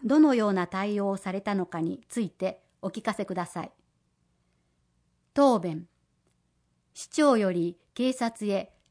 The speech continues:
パトロールの強化と事件についての対応を検討するよう指示があった中、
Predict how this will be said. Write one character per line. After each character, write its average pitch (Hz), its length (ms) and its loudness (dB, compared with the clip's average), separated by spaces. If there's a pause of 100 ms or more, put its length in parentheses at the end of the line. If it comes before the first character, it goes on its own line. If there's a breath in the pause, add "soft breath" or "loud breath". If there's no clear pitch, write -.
(100)
パ 220 140 -4
ト 285 200 2
ロ 302 140 6
ー 254 40 4
ル 208 120 0
の 175 120 0
強 214 240 0
化 160 140 -10
と 170 280 -10 (200 soft breath)
事 220 140 -6
件 269 240 2
に 190 120 0
つ - 140 -8
い 220 100 -4
て 180 120 -6
の 170 140 -2
対 220 340 -2
応 208 180 2
を 208 60 -2
検 226 340 0
討 220 140 0
す 214 140 -6
る 202 120 -2
よ 180 280 -4
う - 40 -20 (180 soft breath)
指 277 280 -4
示 220 60 -2
が 180 200 -4
あ 202 40 -2
っ 208 80 -8 (100)
た 180 100 -6
中、 180 360 -6